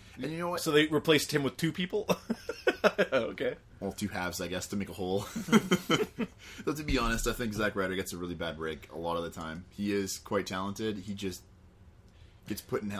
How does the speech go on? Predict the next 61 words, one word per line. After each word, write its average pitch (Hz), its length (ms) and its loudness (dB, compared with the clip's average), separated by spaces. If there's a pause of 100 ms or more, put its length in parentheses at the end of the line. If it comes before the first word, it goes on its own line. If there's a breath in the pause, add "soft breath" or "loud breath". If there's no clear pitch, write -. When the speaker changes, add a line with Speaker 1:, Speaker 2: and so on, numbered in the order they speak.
Speaker 1:
really 98 140 2
Speaker 2:
Absolutely. 123 420 4
Speaker 1:
situations 113 580 -2
where 104 180 0
he's 98 240 -2
kind 101 200 -6
of 90 180 -10
left 98 220 -2
to 92 60 -8
be 90 100 -4
half-hearted. 85 500 -8 (120)
Speaker 2:
I 123 40 -4
mean, 127 120 -2
that's 143 160 2
not 143 140 4
our 151 100 8
fault. 110 320 0 (360)
<laughs> - 400 -10
At 165 200 2
the 147 100 8
end 196 100 12
of 170 80 8
the 156 60 2
day, 151 280 12
Speaker 1:
No, 143 40 12
it's 135 80 8
Speaker 2:
we, 147 140 10
Speaker 1:
not. 147 100 10
Speaker 2:
like, 139 260 8
I, 135 280 6 (140)
Speaker 1:
<laughs> - 140 -12
Speaker 2:
I'd 139 200 8
like 175 240 8
to 165 120 6
love 160 220 10
him, 127 240 4 (100)
but, 123 160 4
uh, 123 300 10
if 131 140 2
you 135 40 2
don't 147 240 8
ever 135 200 8
see 156 200 0
him, 117 260 0
then 110 260 0
so 123 160 -2
be 120 100 -2
it. 110 140 -2 (200 loud breath)
This 165 160 6
was, 208 200 12
uh, 202 160 12
this 190 140 6
was 226 100 2
a 208 40 10
big - 160 4
show 135 220 6
for 117 120 -4
people 117 220 -2
returning 120 320 0
to 120 80 -4
Raw, 110 320 6